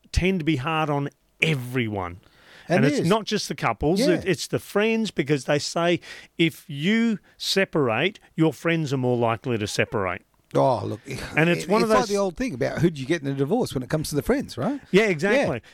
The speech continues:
Speaker 1: And it puts them under pressure. They're like, "Which person do I go with? The person I was already friends with, even though they
Speaker 2: Mm.
Speaker 1: did the wrong," or do, you know what I mean? Then they get
Speaker 2: It's
Speaker 1: caught and you lose.
Speaker 2: sticky.
Speaker 1: It's just so horrible because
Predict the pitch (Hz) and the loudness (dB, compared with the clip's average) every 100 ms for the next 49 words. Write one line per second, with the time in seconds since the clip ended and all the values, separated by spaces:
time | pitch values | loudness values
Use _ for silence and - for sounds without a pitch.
0 | _ 185 196 165 180 165 180 170 - 247 | _ 0 0 -6 -6 -2 0 -2 0 2
1 | 226 156 - 147 - 135 131 131 123 123 | 2 2 0 -2 0 2 4 2 0 -4
2 | - 139 131 151 156 165 220 170 123 110 | 0 0 2 2 2 4 2 2 -2 -2
3 | 127 139 147 139 135 127 151 147 139 - | -2 0 0 2 2 4 4 4 2 0
4 | 175 185 160 160 147 135 131 135 139 131 | 0 0 2 2 2 2 2 2 2 2
5 | 107 139 117 117 190 220 220 185 135 123 | 0 0 0 2 4 4 2 2 2 0
6 | 170 196 175 180 180 196 214 170 160 165 | -4 -2 0 2 2 0 0 0 2 2
7 | 160 - - 170 185 156 135 156 160 90 | 2 0 2 2 0 -2 0 2 0 -4
8 | - - - - - 196 - - 320 - | -14 -20 -20 -10 -2 -2 -2 -6 -2 -2
9 | - 233 170 156 165 165 113 107 127 - | 0 2 2 2 4 4 0 -4 -4 2
10 | 143 131 | 2 2